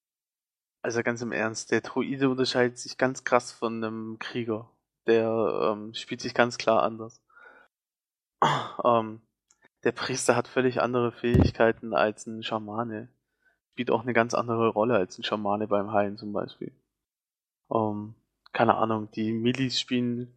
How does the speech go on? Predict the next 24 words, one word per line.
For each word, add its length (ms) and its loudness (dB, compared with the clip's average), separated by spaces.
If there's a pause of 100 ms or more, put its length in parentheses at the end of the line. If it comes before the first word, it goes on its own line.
(140)
klar 360 6
eine 180 -4
andere 320 -2
Rolle. 300 -2
Klar, 460 2
Mönch 460 -6
und 340 -8
Schurke 440 -4
sind 200 -8
sich 220 -12
sehr 220 4
ähnlich, 440 -6 (580)
aber 180 6
das 160 -2
liegt 140 0
einfach 200 -2
daran, 320 2
dass 140 -8
sie 80 -10
im 80 -10
Prinzip 320 -16
dieselbe 500 0
aussagen. 600 -2 (1120)
Ähm, 440 -2